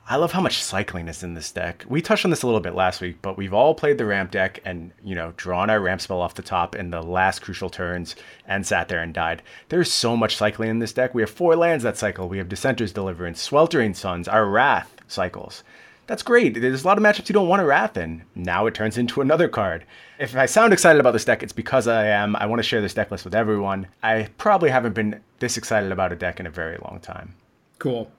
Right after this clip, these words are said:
Speaker 2: It's on, it's on the docket for me to play with. It's not really my style, but, like, I've, I've Valakuted some people, Valakuted,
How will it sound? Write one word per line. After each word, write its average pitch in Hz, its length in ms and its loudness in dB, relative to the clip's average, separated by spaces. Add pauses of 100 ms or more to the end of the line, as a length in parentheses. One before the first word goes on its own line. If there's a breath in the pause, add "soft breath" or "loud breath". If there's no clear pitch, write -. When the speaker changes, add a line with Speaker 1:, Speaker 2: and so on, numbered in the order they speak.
(120)
Speaker 2:
It's 262 240 2
on, 254 260 4
it's 233 140 2
on 277 100 8
the 269 80 2
docket 190 380 4
for - 120 0
me 175 120 4
to 170 80 2
play 147 180 4
with. 123 220 -2
It's 170 120 -2
not 220 200 6
really 214 180 4
my 190 200 4
style, 175 420 6
but, 175 120 2
like, 160 220 2
I've, 165 400 2
I've 175 160 4
Valakuted 160 800 2
some - 180 0
people, 156 380 0
Valakuted, 139 640 -2